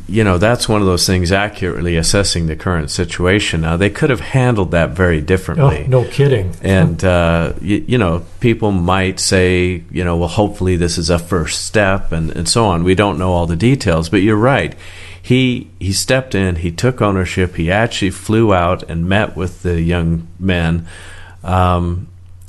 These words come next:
Speaker 1: i-, it's, it's one of those examples where he assessed accurately that apparently they hadn't done enough bias training to where a manager or, you know, whoever it was that made that call within the store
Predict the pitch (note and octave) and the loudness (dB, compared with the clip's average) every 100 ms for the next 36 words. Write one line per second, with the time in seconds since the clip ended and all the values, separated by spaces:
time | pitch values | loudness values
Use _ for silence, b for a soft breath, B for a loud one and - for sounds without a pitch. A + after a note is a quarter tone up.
0 | - - A2+ G#2+ F#2 A2+ - G#2+ G2 A2+ | -18 -2 2 4 4 2 -2 -2 0 2
1 | D3 D3+ B2 G#2+ F#2+ F2 A2+ D3 D#3+ G2 | 2 4 2 0 0 2 2 2 2 0
2 | - G2 F#2+ F2+ - D#2 C3 C#3 G2 - | 2 2 4 2 -2 0 4 4 2 0
3 | C3+ D3+ E2+ G2 - F2+ C#3+ D#3 D#2 G1+ | 0 0 -2 -6 -4 0 0 -2 -8 -8
4 | C2+ E2+ G#2 B B B B B G#2 G2+ | -6 -6 -8 B B B B B 2 2
5 | - D3 E3 C3+ - E2 E2+ G#2+ - - | 2 2 2 0 -4 -2 -2 -4 -8 -14
6 | B B B B - F2 A2+ B2 A#2 A#2 | B B B B -8 2 2 2 2 0
7 | G#2 - - F2+ A2 A#2 G2+ F#2 F#2 - | -2 -10 -14 -2 0 2 0 -2 -6 -2
8 | F#2 G2+ G#2 - G2+ B2+ G#2+ - - E2+ | 2 2 0 -2 0 0 0 -2 -2 0
9 | E2 F#2+ F#2+ F#2 F2+ F#2 F#2+ - - - | 0 -2 -2 0 2 4 2 0 -10 -4
10 | F#2+ F2 G#2 D#3 D#3 F2+ E2+ F2+ G#2 F2+ | -2 2 2 4 2 0 -2 0 2 2
11 | F2+ D#2+ - F2 F2+ E2 E2+ D#2 F2+ G2 | 2 -2 -6 -2 0 2 0 -2 2 4
12 | G#2+ A#2 E2 E2+ F#2+ E2+ C#2+ F2 F#2+ E2+ | 4 2 0 2 2 0 0 2 2 0
13 | D#2 - G#2+ A#2+ G2 F2 F2+ F2 E2 - | -2 0 0 2 0 0 0 -2 -2 -2
14 | A#2 C#3 G#2 F2+ | 0 2 2 0